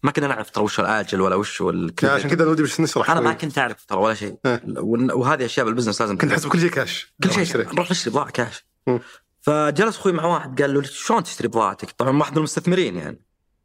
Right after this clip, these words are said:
Speaker 1: قال له: "أشتري كاش." قال: "لا، غلط، اشتري credit." هو ما جت ب-، ترى حلو إنك تلقط كلمات ذي، ترى يفتح. قال: "شلون؟" قال: "يعني خذ من التاجر وقل له سدد لك بعد ثلاثين يوم." فرحنا نفس الشيء التاجر،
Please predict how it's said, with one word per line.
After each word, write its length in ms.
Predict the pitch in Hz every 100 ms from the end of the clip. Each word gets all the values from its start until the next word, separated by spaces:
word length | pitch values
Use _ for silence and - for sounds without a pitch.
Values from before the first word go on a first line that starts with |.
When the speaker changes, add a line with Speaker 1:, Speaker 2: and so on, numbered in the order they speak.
| _ 143
Speaker 1:
قال 120 | 151
له: 80 | 160
"أشتري 260 | - 143
كاش." 400 | - 123 110 - -
قال: 120 | 185
"لا، 100 | 156
غلط، 400 | 139 123 90 _ _
اشتري 220 | - -
credit." 480 | - 180 110 - - _ _ _ _ - - _ _ _ _ _ _ - - 160
هو 100 | 147
ما 460 | 147 147 113 - - -
جت 260 | 127 170 -
ب-، 160 | - -
ترى 280 | 147 147 151
حلو 200 | - 220
إنك 120 | 160
تلقط 300 | 147 143 -
كلمات 440 | - 117 139 110 107
ذي، 320 | 139 139 139
ترى 140 | 127
يفتح. 320 | 131 - -
قال: 280 | 123 120 160
"شلون؟" 300 | - 190 131 - - - -
قال: 100 | 160
"يعني 140 | 185 190
خذ 320 | - 190 143 -
من 100 | 143
التاجر 460 | 151 - 127 113 151
وقل 120 | 170
له 60 | 214
سدد 340 | 202 180 170
لك 160 | 120 -
بعد 120 | 120
ثلاثين 320 | 120 120 117
يوم." 160 | 104 104 _ _ _ -
فرحنا 300 | - 202 165
نفس 200 | 175 165
الشيء 200 | - 113
التاجر، 520 | - 131 113 143 -